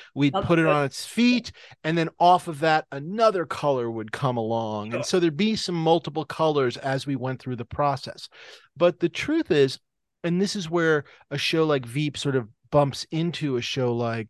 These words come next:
Speaker 1: Curb Your Enthusiasm, even though they, one has a script and one doesn't. When you're actually shooting the scene, there was definitely an effort to, "I'm gonna get the scene as it's written." But as, what, but what that means is we're gonna put it on its feet. We're gonna see it for the first time.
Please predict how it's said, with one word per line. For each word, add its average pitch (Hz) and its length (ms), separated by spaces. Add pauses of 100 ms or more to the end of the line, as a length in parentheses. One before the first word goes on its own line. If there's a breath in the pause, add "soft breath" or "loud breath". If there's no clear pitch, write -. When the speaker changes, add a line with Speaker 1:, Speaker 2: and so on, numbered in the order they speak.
(120)
Speaker 1:
Curb 123 220
Your 113 100
Enthusiasm, 123 560
even 117 100
though 117 80
they, 107 200
one 120 360
has 110 140
a 120 60
script - 320
and 113 120
one 117 260
doesn't. 143 440 (360 loud breath)
When 165 160
you're 170 220
actually 214 520
shooting 180 500
the 139 80
scene, 110 640 (500 soft breath)
there 156 100
was 151 120
definitely 226 260
an 214 80
effort 175 300
to, 147 320
"I'm 131 160
gonna 135 200
get 156 360 (100)
the 160 80
scene 143 640
as 127 300
it's - 200
written." 107 480
But 117 300 (180)
as, 143 380 (260)
what, 139 240 (140)
but 151 160 (220)
what 156 260
that 165 180
means 175 440
is 123 180
we're 117 80
gonna 120 140
put 254 200
it 302 60
on 247 140
its - 180
feet. 117 420
We're 120 120
gonna 117 160
see 180 280
it 127 80
for - 140
the 113 80
first 113 340
time. 92 240